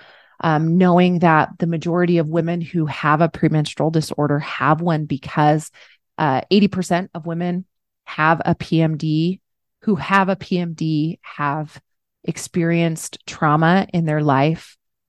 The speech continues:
that, uh, is being held up energy blockage in their body. So I think that there's a lot of discovery there to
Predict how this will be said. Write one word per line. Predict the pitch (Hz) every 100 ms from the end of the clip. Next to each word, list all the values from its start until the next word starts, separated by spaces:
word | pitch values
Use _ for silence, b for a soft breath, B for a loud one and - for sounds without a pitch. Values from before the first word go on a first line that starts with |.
| -
that, | 139 135 135 - - -
uh, | 160 143 - -
is | 165
being | - 165 156
held | 147 - 160
up | 156 -
energy | 160 151 156 147
blockage | 147 143 - 165 -
in | 151
their | 135
body. | 143 151 143 170
So | - 175 135 -
I | 165
think | 156 190 180
that | 214
there's | 170 156 -
a | 160
lot | 151 143 - 156
of | 139 -
discovery | - 151 - - 147 151 165 180
there | 175 156 175 - b b b -
to | - 202 170 165 160